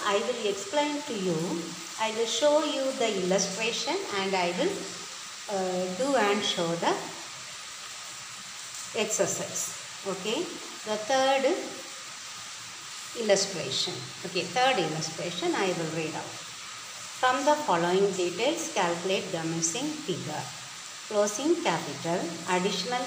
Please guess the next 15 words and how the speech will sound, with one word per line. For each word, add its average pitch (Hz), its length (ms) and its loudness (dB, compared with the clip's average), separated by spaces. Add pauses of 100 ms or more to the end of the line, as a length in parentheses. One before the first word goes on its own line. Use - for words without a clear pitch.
capital, 156 480 -2 (420)
drawings, 165 800 0 (480)
opening 311 560 8
capital, 180 560 2 (100)
question 156 480 0
mark. 170 220 0 (160)
So 302 300 2
we 185 180 4
have - 280 -2
to 190 100 -2 (100)
ca-, 190 80 -2 (160)
calculate 202 640 2
the 233 320 0
opening 180 440 2
capital. 160 520 -4